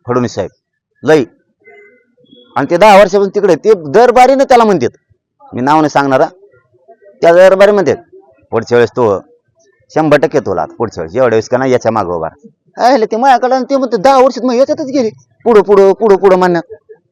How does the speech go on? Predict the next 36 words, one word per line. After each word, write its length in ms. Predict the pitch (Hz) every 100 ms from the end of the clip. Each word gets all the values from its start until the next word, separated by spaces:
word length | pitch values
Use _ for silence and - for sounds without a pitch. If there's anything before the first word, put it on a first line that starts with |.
| _ -
आणि 120 | 190
मग 100 | 269
मरायला 320 | 262 285 285
किती 160 | 240 240
दिवस 200 | 247 214
राहिले 200 | 214 175
म्हणे 160 | 170
आता, 160 | 156 - - _ _ _ _ _ _ _ - _ _ _ _ _ _ _ -
"जाऊ 200 | 113 196
द्या" 100 | 214
म्हणे 140 | 214
तिकडं, 340 | 220 214 269 226 107 _ _ _ -
तुम्ही 300 | 104 - 180
फक्त 220 | 165 156
हे 400 | 180 156 139 143
करा, 200 | 156 120 - _ _ _ -
हे 220 | 110 107
नुसतं 280 | 139 - 175
इकडून 360 | 175 180 170
हा 180 | 123 170
म्हणा 260 | 156 131 135
एखाद्या 260 | 113 107
बार, 120 | 101 110 117
बराबर 360 | 151 160 170
कार्यक्रम 360 | 185 147 123 113
करू. 100 | 92 - _ _ _ _ _ _ _ _ _ _ -
त्यामुळे 240 | 143 180 -
फडणवीस 220 | 135 165
साहेब 140 | 170
हुशार 260 | 170 151 156
आहे, 80 | 85 _ _ _ _ _ _
फडणवीस 240 | 139 160 -
साहेबाला 300 | 165 147 139
चांगलं 260 | 151 160
माहिती 260 | 160 143
आहे, 80 | 143